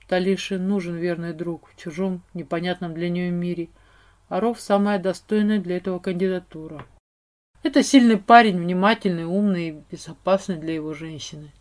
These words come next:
Лучшего и придумать было бы сложно.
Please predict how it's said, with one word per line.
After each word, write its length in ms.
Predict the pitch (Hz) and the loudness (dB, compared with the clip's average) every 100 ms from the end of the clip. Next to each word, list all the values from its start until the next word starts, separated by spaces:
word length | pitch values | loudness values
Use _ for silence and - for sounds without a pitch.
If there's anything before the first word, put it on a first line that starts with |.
| _ _ _ _ _ _ _ _ _ | _ _ _ _ _ _ _ _ _
Лучшего 640 | 190 226 269 - 233 233 226 - | 0 0 -2 -4 -2 -2 -6 -14
и 60 | |
придумать 500 | - 180 170 208 190 | -6 -4 -2 -2 -2
было 260 | 156 160 156 | -6 -8 -8
бы 120 | 156 | -10
сложно. 520 | - 170 156 156 151 | -14 -12 -12 -16 -20